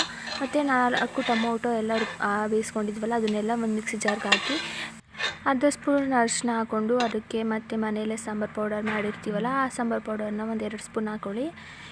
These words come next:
ಎರಡು ಸ್ಪೂನ್ ಹಾಕ್ಕೊಂಡು ನೀಟಾಗಿ ಫೈನಾಗಿ ಪೇಸ್ಟ್ ಮಾಡ್ಕೊಳ್ಳಿ.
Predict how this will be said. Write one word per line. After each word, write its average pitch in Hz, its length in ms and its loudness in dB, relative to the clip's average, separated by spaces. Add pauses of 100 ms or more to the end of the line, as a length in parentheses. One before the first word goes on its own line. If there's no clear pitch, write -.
(140)
ಎರಡು 285 140 0
ಸ್ಪೂನ್ 269 240 2
ಹಾಕ್ಕೊಂಡು 240 400 2
ನೀಟಾಗಿ 226 500 -2 (460)
ಫೈನಾಗಿ 233 420 2
ಪೇಸ್ಟ್ 226 340 2
ಮಾಡ್ಕೊಳ್ಳಿ. 214 420 -4